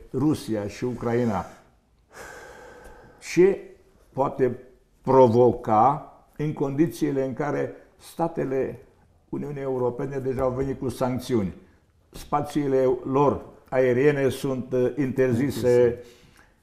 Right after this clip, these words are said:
Speaker 1: aparatelor rusești. După aceea,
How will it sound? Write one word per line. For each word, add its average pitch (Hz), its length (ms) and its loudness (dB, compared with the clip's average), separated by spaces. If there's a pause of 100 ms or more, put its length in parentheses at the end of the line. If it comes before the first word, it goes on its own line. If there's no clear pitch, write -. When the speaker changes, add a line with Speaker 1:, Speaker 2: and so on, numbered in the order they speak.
(640)
Speaker 1:
aparatelor 120 680 2
rusești. 113 580 -4 (540)
După 151 280 -8
aceea, 139 580 -2